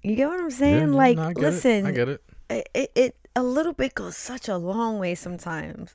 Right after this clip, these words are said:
Speaker 1: Okay, I hope that this information that we provided to you was healthy and
Speaker 2: Absolutely.
Speaker 1: helpful.
Speaker 2: Yep.
Speaker 1: And we would always love to hear from you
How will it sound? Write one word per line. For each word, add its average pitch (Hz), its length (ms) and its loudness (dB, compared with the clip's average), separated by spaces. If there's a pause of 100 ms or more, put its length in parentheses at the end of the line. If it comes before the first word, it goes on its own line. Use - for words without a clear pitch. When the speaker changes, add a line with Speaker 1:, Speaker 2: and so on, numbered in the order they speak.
(120)
Speaker 1:
Okay, 226 300 -2 (560)
I 240 60 0
hope 269 260 4
that 285 200 4
this - 140 -4
information 233 600 0
that 202 120 0
we 214 100 -2
provided 196 500 2
to - 140 -6
you 208 200 0
was 208 280 0
healthy 202 720 0 (180)
and - 80 -6
Speaker 2:
Absolutely. - 340 0
Speaker 1:
helpful. 190 840 4
Speaker 2:
Yep. 82 220 -8 (580)
Speaker 1:
And 196 160 -2
we 208 100 4
would 202 160 0 (100)
always 233 320 4
love 196 220 4
to 196 100 -6
hear 196 180 2
from 226 240 -2
you 226 320 0